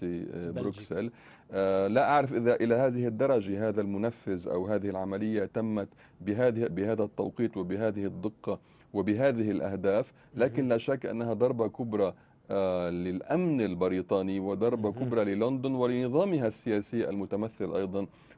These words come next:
Speaker 1: ب-، ببرلمانه مباشرة.
Speaker 2: نعم، هذه الضربة التي تعبر عنها بهذا الوصف، ما هي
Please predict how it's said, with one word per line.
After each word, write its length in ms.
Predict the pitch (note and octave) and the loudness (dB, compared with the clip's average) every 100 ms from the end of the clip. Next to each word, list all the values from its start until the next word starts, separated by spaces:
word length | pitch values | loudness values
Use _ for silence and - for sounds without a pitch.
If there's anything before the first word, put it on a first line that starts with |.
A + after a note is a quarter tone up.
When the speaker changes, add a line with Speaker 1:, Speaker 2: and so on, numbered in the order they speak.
| - | -10
Speaker 1:
ب-، 380 | F#2 F#2+ F2+ F2 E2+ | -4 -2 -2 -2 -4
ببرلمانه 800 | F2+ F2 F#2+ F#2+ F2+ F2 E2+ E2 | -4 0 0 0 0 -2 -4 -8
مباشرة. 500 | E2+ F2 F2 - E2 - A#2 - | -6 -4 -4 -4 -10 -12 -14 0
Speaker 2:
نعم، 300 | F#3 E3 D3+ | 0 2 2
هذه 360 | A#3 A3+ F#3 | 2 2 2
الضربة 640 | D#3+ C3+ C3 E3+ F#3 C#3 | 2 0 2 4 4 2
التي 280 | C3 C#3 D#3+ | 0 -2 -2
تعبر 360 | D#3 D3+ D3 C#3 | -2 0 2 0
عنها 260 | C#3 D3+ | 0 0
بهذا 320 | C#3 C3+ E3 C#3+ | 0 2 2 2
الوصف، 400 | C#3 C#3+ D#3+ E3+ | 2 -2 -4 -2
ما 160 | G3 | 0
هي 300 | F#3+ F3 F3 | 2 2 0